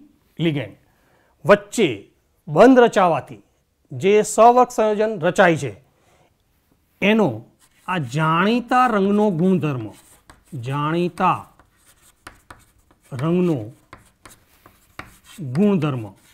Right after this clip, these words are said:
જે પાયાનો ભાગ ભજવે છે. આ જે રંગ છે એની તીવ્રતા અને એ રંગ એ અહીંયા ચિરસમ્મત ઉપકરણીય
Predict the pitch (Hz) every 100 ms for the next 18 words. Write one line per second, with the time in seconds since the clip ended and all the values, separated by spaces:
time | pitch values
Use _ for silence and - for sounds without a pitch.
0 | _ _ - 127 120 214 226 - 175 160
1 | 185 190 196 - 151 151 110 117 - 110
2 | 90 - _ _ _ _ _ _ _ _
3 | _ _ _ _ _ _ _ _ _ _
4 | _ 190 233 208 220 214 214 _ _ _
5 | 127 185 196 175 147 127 160 196 196 202
6 | 214 214 214 202 127 95 _ _ _ _
7 | _ _ _ _ 165 175 180 180 - _
8 | _ _ _ _ 196 202 165 196 135 98
9 | _ _ _ _ _ - 226 196 196 -
10 | _ - 247 226 - 214 208 202 - -
11 | - - _ _ _ _ _ _ _ 277
12 | 240 - 220 196 196 190 170